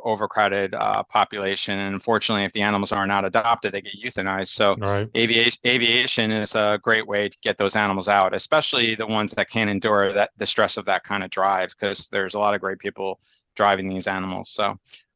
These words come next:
Speaker 1: um, yeah, we're taking them from point A to B so they can be adopted.
Speaker 2: Yeah, uh, literally life-saving, uh, for some of these animals, as you described.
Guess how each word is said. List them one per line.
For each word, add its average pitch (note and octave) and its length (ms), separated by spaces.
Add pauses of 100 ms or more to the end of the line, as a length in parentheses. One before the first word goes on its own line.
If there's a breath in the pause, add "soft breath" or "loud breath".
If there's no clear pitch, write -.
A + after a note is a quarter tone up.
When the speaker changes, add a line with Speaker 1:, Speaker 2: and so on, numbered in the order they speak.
(100)
Speaker 1:
um, G2 440
yeah, D3 160
we're A#2+ 80
taking B2+ 240
them B2 80
from B2 140
point B2+ 260
A C3 160
to C3 140
B C#3 240
so B2+ 160
they B2 100
can B2+ 120
be C3 100
adopted. C3+ 480 (320)
Speaker 2:
Yeah, A2+ 300 (140)
uh, A#2 220
literally A2+ 380
life-saving, A2 640 (160)
uh, G#2+ 320
for - 220
some A2+ 180
of A2 80
these A2+ 160
animals, A2 340
as G#2+ 160
you A#2 100
described. A2 640